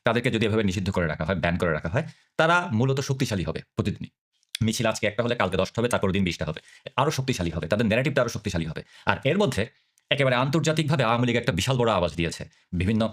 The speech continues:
আন্তর্জাতিক মিডিয়ায় আওয়ামী লীগ নিয়ে লেখা হচ্ছে, পুরো খেলাটাই এখন ইন্টারন্যাশনাল হয়ে গেছে, এটা এখন ডোমেস্টিক খেলা নাই। আর আওয়ামী লীগের ইন্টারন্যাশনাল অ্যালায়ের অভাব নাই। দেখলে মনে হবে হয়তো নাই, কিন্তু আছে।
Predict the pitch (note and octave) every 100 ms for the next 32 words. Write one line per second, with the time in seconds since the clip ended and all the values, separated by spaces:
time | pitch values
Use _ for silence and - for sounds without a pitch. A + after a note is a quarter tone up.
0 | - - A2 G#2 G#2+ F#2 A2 D#3 A2+ -
1 | - A2 G#2+ G#2+ F2+ G2 F#2+ A2+ A2 B2+
2 | A2 G2 B2+ C#3 C#3+ B2 F#2+ G2+ G#2 G2+
3 | F2+ F2+ E2+ C#3 - - C#3 A#2 A2+ F#2
4 | F#2 F#2+ - F2 D2+ - _ _ - C3+
5 | D3 D3+ C#3 C3 C3 C3+ C#3 A2 B2 A2+
6 | F2+ G2+ F#2+ G#2 - - _ - - C3+
7 | C3+ F3 D#3+ D#3 C3+ B2 G#2 F#2 A2 D#2+
8 | F2 -